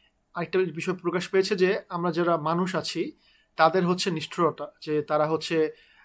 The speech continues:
ওই যে দেখা গেল না যে মালিনী কি করতো,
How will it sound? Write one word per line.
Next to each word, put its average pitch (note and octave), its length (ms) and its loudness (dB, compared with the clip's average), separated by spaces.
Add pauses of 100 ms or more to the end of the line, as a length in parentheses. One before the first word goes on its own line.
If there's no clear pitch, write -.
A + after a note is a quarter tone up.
(420)
ওই G3 120 6
যে E3+ 180 8
দেখা D#3 220 -2
গেল G#3 160 4
না F3 100 2
যে D3+ 80 2
মালিনী D#3 360 0
কি F#3 120 -6
করতো, F#3 460 -4